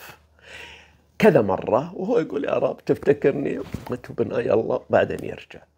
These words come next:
جاء مرة من المرات سيارة فارهة وجواره واحدة، آه، يعني مرة،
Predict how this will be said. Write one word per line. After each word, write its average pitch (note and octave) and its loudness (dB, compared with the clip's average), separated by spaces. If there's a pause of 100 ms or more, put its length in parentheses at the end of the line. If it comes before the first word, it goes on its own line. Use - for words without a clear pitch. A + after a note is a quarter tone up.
(380)
جاء A3+ 6
مرة C#3 2
من A2 -2
المرات G#2+ 0
سيارة - -2
فارهة E3 2
وجواره F2 -2
واحدة، E3 2 (560)
آه، - -2
يعني - -2 (520)
مرة، D#3 2